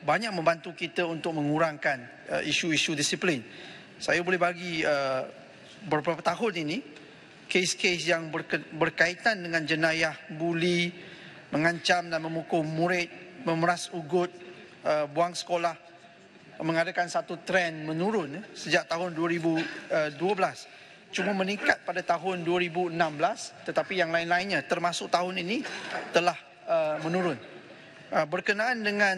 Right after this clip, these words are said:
uh, bagaimana menangani isu-isu, uh, judi talian dan sebagainya, dia tidak berlaku di kawasan sekolah.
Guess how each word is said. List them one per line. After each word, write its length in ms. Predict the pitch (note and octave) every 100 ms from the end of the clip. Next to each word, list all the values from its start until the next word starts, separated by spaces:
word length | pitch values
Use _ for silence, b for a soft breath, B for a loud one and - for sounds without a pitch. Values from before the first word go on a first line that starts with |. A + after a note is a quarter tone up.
| F3+
uh, 340 | E3 D#3+ D#3 D3 C#3+ - - - -
bagaimana 720 | E3+ E3+ F#3 G#3+ A3+ F3+ D#3+ - - -
menangani 560 | E3+ F3 F3 F3 F#3 F#3
isu-isu, 800 | - G3 E3+ - F3+ E3 D#3+ D#3
uh, 180 | D#3 D3+
judi 320 | D3 F3 F3+
talian 720 | E3+ E3+ E3+ E3+ E3 D#3+ D#3+
dan 240 | D#3 D#3+ D#3+ - - D#4+ F#4 -
sebagainya, 480 | - D#3+ F3 D#3 C#4+ - - -
dia 160 | F#3+
tidak 320 | G3+ G3+ E3+
berlaku 320 | F3+ F3+ G3+ F#3+
di 240 | F3 E3+ E3
kawasan 400 | F3+ F3 F3+ E3+
sekolah. 320 | G3+ G3+ -